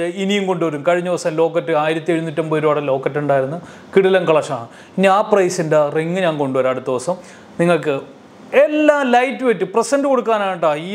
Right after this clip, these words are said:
ഒരു കളക്ഷൻ. കഴിഞ്ഞ ദിവസം ഒരു മാല ഇട്ടായിരുന്നു, അര ഗ്രാമിൻ്റെ, മൂവായിരം രൂപയുടെ മാല ഇട്ട്. അത് ഡെയിലി യൂസ് ചെയ്യാൻ പറ്റില്ല, ഗിഫ്റ്റ് കൊടുക്കാനേ പറ്റുള്ളൂ.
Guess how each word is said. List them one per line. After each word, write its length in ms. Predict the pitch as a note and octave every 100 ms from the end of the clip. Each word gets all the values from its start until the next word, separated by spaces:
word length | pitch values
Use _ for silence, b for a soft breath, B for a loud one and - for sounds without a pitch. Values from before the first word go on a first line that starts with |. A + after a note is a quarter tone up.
| G3+
ഒരു 100 | G3+
കളക്ഷൻ. 260 | G3 E3+ D#3+ G3+
കഴിഞ്ഞ 180 | G#3+ A3
ദിവസം 180 | G#3+ G#3+
ഒരു 80 | G3+
മാല 200 | F#3+ G3 G#3+
ഇട്ടായിരുന്നു, 300 | E3 D#3 D3 D#3
അര 100 | F#3 F3+
ഗ്രാമിൻ്റെ, 420 | D#3+ C#3+ C3+ C3+ C3+
മൂവായിരം 380 | E3+ F3+ F3+ F3
രൂപയുടെ 180 | E3+ D#3+ D3
മാല 120 | D3 C#3
ഇട്ട്. 120 | B2+ D3+
അത് 80 | E3 C#3+
ഡെയിലി 220 | F3 G3 G3
യൂസ് 140 | F#3
ചെയ്യാൻ 140 | F3+ D#3+
പറ്റില്ല, 280 | C#3+ D3 D3+ D3
ഗിഫ്റ്റ് 220 | F3 -
കൊടുക്കാനേ 320 | F#3+ D3+ D#3 C#3
പറ്റുള്ളൂ. 300 | C3 C3+ B2